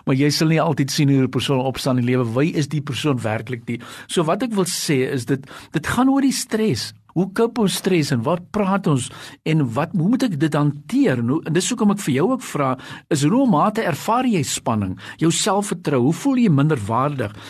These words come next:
Is daar verwyte in jou lewe? En hoe voel jy oor, kom ek sê sommer oor, as jy nog jonk is, oor jou ouers, jou vader, jou moeder, jou kinderjare?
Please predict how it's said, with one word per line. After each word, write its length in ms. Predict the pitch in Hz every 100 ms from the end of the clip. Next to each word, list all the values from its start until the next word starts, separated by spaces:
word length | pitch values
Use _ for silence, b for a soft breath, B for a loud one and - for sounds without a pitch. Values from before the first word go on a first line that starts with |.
| B -
Is 100 | 170
daar 100 | 175 175
verwyte 560 | 165 104 147 190 220
in 100 | 196
jou 140 | 160 143
lewe? 400 | 127 131 117 107 107 B B - -
En 140 | 165 156
hoe 60 |
voel 200 | 170 254 233
jy 100 | 214
oor, 280 | 190 185 170
kom 160 | 185
ek 80 | 202
sê 140 | - 208
sommer 320 | 202 214 208
oor, 220 | 185 175
as 140 | 175 151
jy 80 | 165
nog 140 | 151
jonk 320 | 127 175 185
is, 100 | 160 -
oor 100 | 151
jou 160 | 156 165 175
ouers, 320 | 196 151 -
jou 80 | 143
vader, 400 | 139 175 180 175
jou 140 | 135 139
moeder, 300 | 143 170 143
jou 120 | 139 143
kinderjare? 640 | 180 175 147 127 123